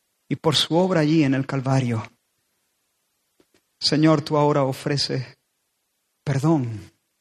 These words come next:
y una vida nueva. Y tú te ofreces a nosotros, Señor, como nuestro Salvador.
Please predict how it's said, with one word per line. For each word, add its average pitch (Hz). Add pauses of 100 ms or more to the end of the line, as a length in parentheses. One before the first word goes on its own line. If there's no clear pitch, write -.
(1080)
y 135
una 165
vida 147
nueva. 135 (1700)
Y 147
tú 165
te 170
ofreces 160
a 143
nosotros, 143
Señor, 135 (1040)
como 139
nuestro 143
Salvador. 139